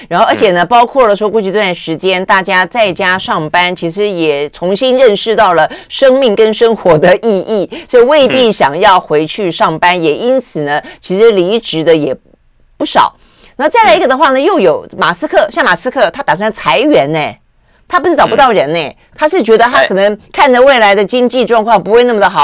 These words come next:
Speaker 2: 哎。
Speaker 1: 他觉得他不需要那么多的人，他过去可能呢，这个突然之间增加，扩张得太快了，所以他决定裁员百分之十。我看到昨天还不只是这个马斯克，后来也有其他的一些企业跟进。其实这个部分也是另外一种就不同的现象，
Speaker 2: 嗯。
Speaker 1: 所以现在就业市场坦白说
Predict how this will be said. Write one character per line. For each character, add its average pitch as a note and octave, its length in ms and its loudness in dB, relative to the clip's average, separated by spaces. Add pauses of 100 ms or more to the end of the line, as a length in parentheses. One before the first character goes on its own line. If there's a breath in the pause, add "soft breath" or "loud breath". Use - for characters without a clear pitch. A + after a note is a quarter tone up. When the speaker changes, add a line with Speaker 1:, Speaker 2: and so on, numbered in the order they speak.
Speaker 2:
哎。 - 140 -20
Speaker 1:
他 A#3+ 100 -4
觉 G#3+ 80 -6
得 A3 60 2
他 A3+ 80 0
不 A3 80 -6
需 G#3+ 100 -6
要 A3+ 100 2
那 G#3+ 100 -2
么 F#3 100 -4
多 G3 180 0
的 F3+ 200 2
人， D3+ 180 0
他 F#3+ 80 -2
过 B3 140 -2
去 G#3+ 100 -4
可 F#3+ 80 -6
能 D#3 160 -4
呢， F3 160 -2
这 E3+ 100 -8
个 F3 160 0 (160 loud breath)
突 - 120 -2
然 A3+ 120 2
之 G#3 120 -6
间 G#3+ 180 -2
增 G#3+ 180 -4
加， G#3+ 160 0
扩 B3 220 -6
张 A3+ 140 -2
得 G#3 80 -4
太 A#3+ 160 -4
快 B3+ 300 0
了， C3+ 100 -4
所 - 80 -20
以 - 80 -20
他 B3 120 -2
决 G#3 140 -4
定 A3+ 160 -2
裁 E3+ 160 -4
员 F#3+ 100 -4
百 D#3 140 -4
分 D#3 80 -6
之 G3+ 100 -4
十。 C3+ 540 -8 (220 loud breath)
我 E3 80 -8
看 A3 100 -2
到 C#4 80 0
昨 G3+ 160 -4
天 B3 180 -4
还 F#3+ 140 -2
不 - 160 -6
只 D3+ 180 -10
是 E3+ 240 -8
这 E3+ 120 -8
个 D3 200 -6
马 B2+ 160 -6
斯 - 140 -12
克， F#3 180 -2 (180 loud breath)
后 D4 180 0
来 A3 120 4
也 G#3 100 -2
有 G3+ 100 2
其 - 120 -10
他 G#3+ 160 -4
的 G#3+ 80 -6
一 F#3+ 120 -6
些 G3 200 -2
企 G#3 220 -10
业 F#3+ 80 -2
跟 D4 240 0
进。 D4 260 -2 (920 loud breath)
其 - 180 -6
实 A#4+ 180 -4
这 A#4 140 2
个 D4+ 140 0
部 C4+ 100 -2
分 B3 180 2
也 E3+ 140 2
是 C4 220 -4
另 A#3+ 180 0
外 A3 140 2
一 G#3+ 40 0
种 D#3 360 -4
就 A#3+ 100 -6
不 F#4+ 140 -6
同 D#3+ 280 -8
的 F#3 80 -4
现 A3+ 240 -6
象， G3 160 -2
Speaker 2:
嗯。 G3+ 40 -8
Speaker 1:
所 C#4 80 -6
以 - 20 -6
现 E4 160 -2
在 C#4+ 80 -2
就 D4 140 -2
业 C4 100 -2
市 B3+ 140 -6
场 F3+ 120 -4
坦 - 160 -14
白 C3+ 140 -2
说 A3 240 -4